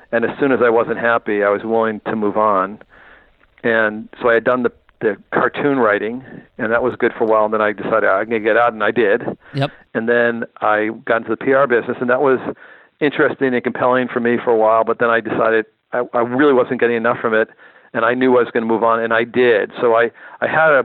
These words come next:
Speaker 1: good personal track record for not staying if it no longer returned to me.
Speaker 2: When you're having those realizations that this isn't working for me,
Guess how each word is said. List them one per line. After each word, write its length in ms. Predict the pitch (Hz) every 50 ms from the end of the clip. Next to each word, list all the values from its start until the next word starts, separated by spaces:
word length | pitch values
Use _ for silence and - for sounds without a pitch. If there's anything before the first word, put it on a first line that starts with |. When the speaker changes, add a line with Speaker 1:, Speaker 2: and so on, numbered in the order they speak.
| - -
Speaker 1:
good 200 | - 151 143 -
personal 380 | - - - 147 - - 135 123
track 340 | - - 139 131 127 131 -
record 400 | 131 120 113 - 117 110 107 - -
for 60 | - 120
not 180 | 117 113 - - -
staying 580 | - - 127 120 120 113 110 110 107 104 - - _ - - - - - _ _ _
if 180 | - 117 104 - - - - - -
it 160 | - 135 120
no 160 | 127 123 120
longer 600 | 120 120 117 117 107 113 110 110 107 - - - _ -
returned 460 | - - - - 127 123 117 113 -
to 100 | - 113
me. 240 | 95 90 90 90 - - - - - _ _ _ _ _ _ _ _
Speaker 2:
When 180 | - 139 131 127
you're 180 | 131 127 123 - -
having 260 | 143 170 175 190 180
those 160 | 156 123 120
realizations 720 | 120 127 120 120 107 101 135 120 120 - - 120 104 95
that 280 | 117 107 101 - 104 101
this 240 | 151 160 147 - -
isn't 320 | 160 143 123 120 127 -
working 360 | 113 104 120 120 - - 113 95
for 240 | - - 107 85 78
me, 200 | 67 64 -